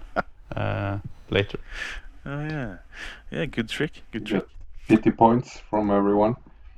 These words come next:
Speaker 1: Yeah, you, like, "Oh, he doesn't know. Haha, we'll exploit that later," sort of.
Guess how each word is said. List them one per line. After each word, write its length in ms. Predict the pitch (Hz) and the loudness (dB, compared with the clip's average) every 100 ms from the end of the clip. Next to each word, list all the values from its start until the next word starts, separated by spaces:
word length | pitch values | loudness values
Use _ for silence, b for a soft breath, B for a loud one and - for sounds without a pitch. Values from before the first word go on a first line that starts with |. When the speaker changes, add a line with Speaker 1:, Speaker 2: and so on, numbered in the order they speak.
| - - - - - - | -20 -20 -20 -20 -20 -6
Speaker 1:
Yeah, 320 | 107 104 107 107 | 2 4 6 4
you, 340 | 110 123 107 | 4 2 4
like, 160 | 113 104 | 4 4
"Oh, 140 | 135 | 4
he 80 | 131 | 6
doesn't 320 | 143 123 117 | 4 2 0
know. 320 | 113 120 117 | 2 6 6
Haha, 400 | 101 113 110 107 | 4 2 4 4
we'll 200 | 98 104 | 4 2
exploit 460 | 101 - - 110 104 | 0 -4 0 0 2
that 200 | 104 95 | -2 0
later," 420 | 104 104 104 95 | 0 0 -4 -8
sort 280 | - 107 | -6 -8
of. 60 | 101 | -8